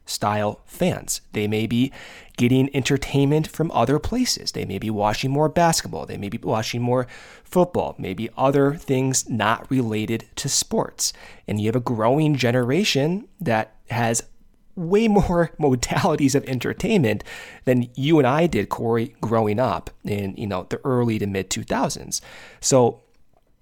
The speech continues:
this is a big deal. It's an unquantifiable risk, I think, when we try to figure out what the sport will look like,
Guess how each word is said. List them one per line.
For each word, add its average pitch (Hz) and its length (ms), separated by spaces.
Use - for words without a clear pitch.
this 135 160
is 139 100
a 135 60
big 127 260
deal. 117 340
It's - 140
an 123 80
unquantifiable 135 1040
risk, 160 340
I 135 220
think, - 520
when 104 300
we 104 180
try 123 420
to 135 80
figure 120 320
out 107 180
what 107 160
the - 60
sport 113 240
will 196 100
look 165 220
like, 208 300